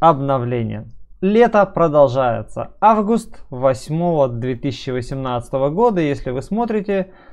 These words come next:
Ну, всё как бы здесь понятно. По подаркам, ребят, стопроцентно,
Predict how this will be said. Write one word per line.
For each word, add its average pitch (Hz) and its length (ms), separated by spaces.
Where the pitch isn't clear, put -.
Ну, 160 520
всё 190 200
как 156 260
бы 135 120
здесь 135 200
понятно. 139 420
По 147 140
подаркам, 190 760
ребят, 143 420
стопроцентно, 190 1300